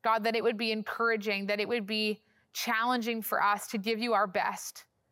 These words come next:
God, to recognize that I don't have to perform to get my righteousness, God, that I just have to have faith to know that you did that for me.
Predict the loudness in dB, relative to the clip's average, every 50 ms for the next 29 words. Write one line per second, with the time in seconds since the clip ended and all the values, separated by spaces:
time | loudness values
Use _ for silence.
0 | _ _ _ _ _ _ -2 0 0 0 0 0 0 0 0 0 0 -2 -2 0
1 | 0 0 0 2 2 2 2 2 2 2 2 0 0 0 -2 -4 -2 -2 -2 -2
2 | -2 0 4 6 6 6 6 4 2 0 -2 -6 _ _ -20 -20 -20 _ -4 -2
3 | 0 0 0 0 2 0 0 0 2 0 0 0 0 -4 -6 -6 -4 -4 -4 -4
4 | -4 -4 -2 0 0 0 2 2 0 2 2 2 0 0 -2 -4 -4 -2 -2 -2
5 | -2 -2 -2 0 0 -2 -2 -4 -6 -4 -2 0 0 0 -2 -6 -10 -10 -6 -4
6 | -2 0 2 2 2 2 0 -2 -6 -10 _ _ _ _ _ _ _ _ _ _
7 | -4 -2 -2 0 0 0 0 0 -2 0 0 0 0 -2 -2 -4 -6 -4 -6 -6
8 | -8 -10